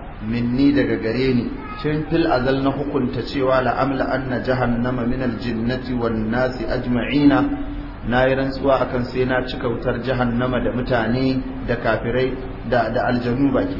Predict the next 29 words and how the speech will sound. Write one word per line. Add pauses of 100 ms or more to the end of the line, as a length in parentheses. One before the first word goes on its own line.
(100)
ɗaya. (1800)
Tun
da
na
yi
wannan
rantsuwar,
don
haka
dole
a
samu
wanda
za
su
shiga
wutar
jahannama. (440)
فذوقوا
بما
نسيتم
لقاء (140)
يومكم
هذا. (760)
Ku
ɗanɗana, (1120)
ai
ku
ɗanɗana